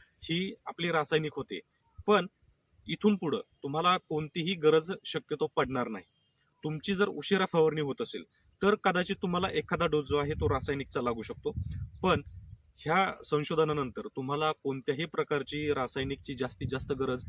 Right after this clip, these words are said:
ही लागणार नाही. ज्या शेतकऱ्यांना असं वाटतं की तीन तीन दिवसाला रासायनिक फवारणी घेतल्याशिवाय जमत नाही,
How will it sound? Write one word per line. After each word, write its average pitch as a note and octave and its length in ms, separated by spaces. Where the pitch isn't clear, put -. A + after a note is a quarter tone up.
ही C#3 160
लागणार C#3 360
नाही. C#3+ 220
ज्या D#3 140
शेतकऱ्यांना E3+ 600
असं D#3+ 180
वाटतं C#3+ 320
की B2 140
तीन C3 180
तीन D3+ 120
दिवसाला D3 400
रासायनिक C#3 380
फवारणी C3+ 280
घेतल्याशिवाय C3 480
जमत C#3 300
नाही, C3+ 160